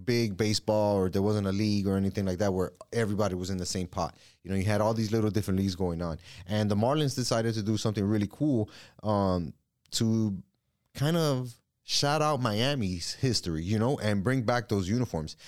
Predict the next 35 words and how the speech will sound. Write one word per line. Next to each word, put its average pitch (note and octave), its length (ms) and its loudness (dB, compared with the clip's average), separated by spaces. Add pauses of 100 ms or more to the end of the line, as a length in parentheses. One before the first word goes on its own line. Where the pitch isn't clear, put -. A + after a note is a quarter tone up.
(360)
The, A2 540 2
for B2+ 140 0
those D3 200 2
who D3 80 2
don't C3 200 2
know, B2 120 2
the G#2+ 120 0
Sugar C#3+ 240 2
Kings, C#3 380 -2 (380)
they A#2 120 2
were B2 120 2
a A2+ 40 -2
triple C3+ 340 0
A B2+ 160 2
team A#2 380 0
from A2 480 2
the G2+ 100 4
International A2 540 2
League, G#2 160 2
which G2 180 -2
is, F#2+ 80 -4
like G2 120 2
I F#2+ 60 2
said, F#2+ 200 2
one F#2+ 160 0
of G#2+ 80 2
those G2+ 180 2
leagues G#2 240 0
that F#2+ 140 2
were F#2+ 160 2
all G#2+ 180 4
over G#2 160 2
the G2+ 80 0
place G2+ 280 0
in, F#2 180 -2